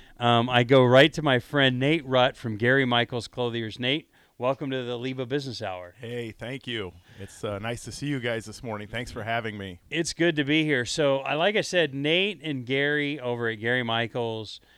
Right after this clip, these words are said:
Speaker 1: um, if you wanna look good, just go see 'em. That's all I'm gonna say. They've been helping me out for years. Of course, you can't see it today because, you know, it's Saturday, but,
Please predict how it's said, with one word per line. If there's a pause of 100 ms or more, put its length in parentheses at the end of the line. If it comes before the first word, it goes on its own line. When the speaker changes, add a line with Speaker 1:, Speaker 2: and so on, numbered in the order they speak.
(280)
Speaker 1:
um, (880)
if
you
wanna
look
good, (640)
just
go
see
'em. (140)
That's
all
I'm
gonna
say.
They've
been (360)
helping
me
out
for
years.
Of
course,
you
can't
see
it
today
because,
you
know,
it's
Saturday,
but,